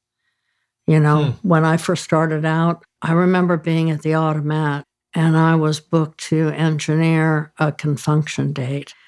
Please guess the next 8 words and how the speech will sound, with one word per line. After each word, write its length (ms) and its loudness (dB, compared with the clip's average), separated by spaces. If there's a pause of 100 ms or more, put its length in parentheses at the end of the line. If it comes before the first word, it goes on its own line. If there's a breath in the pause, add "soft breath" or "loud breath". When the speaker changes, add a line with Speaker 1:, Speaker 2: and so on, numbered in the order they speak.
(160 soft breath)
Speaker 1:
And 180 6
I 80 4
think 300 0
it 120 0
was 200 -6
Felton 380 -2
Pilot 580 0 (960)
who, 500 2